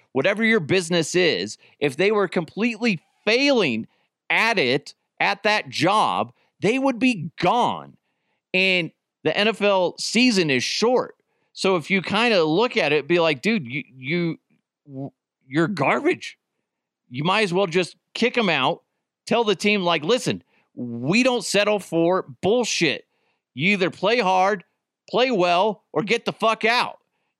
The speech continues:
And Coach Hackett just wasn't cutting it, so we got rid of him. So unless you wanna, you live his exact life and, and be hitting the streets, I suggest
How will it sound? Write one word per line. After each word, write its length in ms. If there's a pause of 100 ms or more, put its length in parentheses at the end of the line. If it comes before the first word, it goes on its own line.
And 520 (560)
Coach 240
Hackett 480
just 240
wasn't 420 (240)
cutting 300
it, 220
so 280
we 200
got 260
rid 180
of 80
him. 180 (380)
So 580 (680)
unless 320
you 140
wanna, 480 (260)
you 240
live 300
his 480
exact 500
life 480 (200)
and, 360
and 200
be 300
hitting 260
the 60
streets, 640 (600)
I 80
suggest 680